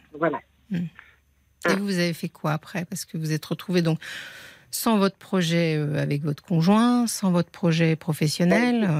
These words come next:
Speaker 2: euh, il faut retomber sur ses
Speaker 1: J'étais,
Speaker 2: pieds, hein.
Speaker 1: j'ai, oui, tout à fait. Donc, j'étais, j'avais un métier avant, hein.
Speaker 2: Mm.
Speaker 1: J'étais dans la comptabilité, donc je me suis, euh,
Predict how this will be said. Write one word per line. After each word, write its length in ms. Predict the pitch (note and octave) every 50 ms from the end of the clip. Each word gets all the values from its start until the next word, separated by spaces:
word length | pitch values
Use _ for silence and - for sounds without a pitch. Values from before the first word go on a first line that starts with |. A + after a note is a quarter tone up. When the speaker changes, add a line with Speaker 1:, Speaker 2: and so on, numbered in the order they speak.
| D#3 D#3
Speaker 2:
euh, 40 | D3+
il 60 | C#3+
faut 160 | - - - D3
retomber 320 | - - - - D3 D#3
sur 160 | C#3+ - E3+
ses 80 | E3+ E3+
Speaker 1:
J'étais, 240 | F#3+ A3 - - F4
Speaker 2:
pieds, 100 | D#4+ D#4+
hein. 160 | C#4+ D4 D4 - F3+ E3+ D#3+ - - _ _ _ _ _ _ _ _ _ -
Speaker 1:
j'ai, 240 | E3+ E3 - - - -
oui, 260 | D3+ D#3+ F#3 F4+ F#4+ -
tout 240 | - - - - E3
à 40 | D#3+
fait. 260 | - - F3 F3+ G3+ A3+
Donc, 220 | F#3+ F#3+ F#3+ F3+ - -
j'étais, 540 | E3+ E3 - - E3 D#3+ D3+ D3 C#3+ C#3
j'avais 280 | C3+ - D3 C#3+ - D3+
un 140 | D3 D3+ D3+
métier 400 | D3 C#3+ - - - C4+ D4+ B3+
avant, 340 | F3+ D3 C#3 D#3 D#3 C#3+ C#3 C3+
hein. 160 | C#3+ D#3+ F3 F#3
Speaker 2:
Mm. 100 | E3 D#3+ D#3+ - - - - _ _ _ _ -
Speaker 1:
J'étais 260 | D#3+ - - D#3+ D3+
dans 140 | D3+ C#3+ C#3
la 120 | C#3+ C#3+
comptabilité, 880 | - - D#3 C#3+ - D#3 D3 C#3 C#3+ C#3+ C#3+ C#3 _ - - G#3 B3+ B3+ -
donc 160 | F3 D3+ - -
je 60 | -
me 60 | C#3+ C#3
suis, 520 | - - - D#3 D3+ D3 C#3+ C#3 C#3 C3+
euh, 320 | B2+ B2 A#2+ A2+ G#2 G2+